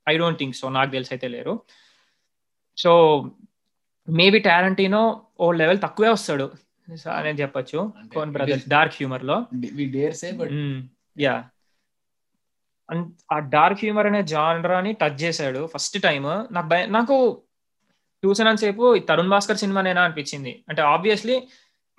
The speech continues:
Speaker 1: కట్స్, ఆ, ఆ టేకింగ్ టెక్నిక్స్ అవన్నీ తరుణ్ భాస్కర్వే, కానీ ఇలాంటి సబ్జెక్ట్ తరుణ్ భాస్కర్ రాసుకున్నాడా అని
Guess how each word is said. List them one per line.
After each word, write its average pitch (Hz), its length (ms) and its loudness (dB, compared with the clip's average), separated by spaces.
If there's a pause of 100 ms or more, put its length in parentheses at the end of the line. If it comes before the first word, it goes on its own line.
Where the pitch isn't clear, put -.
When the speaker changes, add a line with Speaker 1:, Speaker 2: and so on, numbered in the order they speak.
(140)
Speaker 1:
కట్స్, 170 280 2 (600)
ఆ, 165 60 2
ఆ 156 240 2
టేకింగ్ 175 360 -2
టెక్నిక్స్ 170 380 -4
అవన్నీ 156 240 -2
తరుణ్ 185 220 0
భాస్కర్వే, 185 440 -2
కానీ 185 500 -6
ఇలాంటి 180 320 -4
సబ్జెక్ట్ 196 320 -6
తరుణ్ 196 200 0
భాస్కర్ 202 340 -2
రాసుకున్నాడా 175 540 0
అని 165 200 0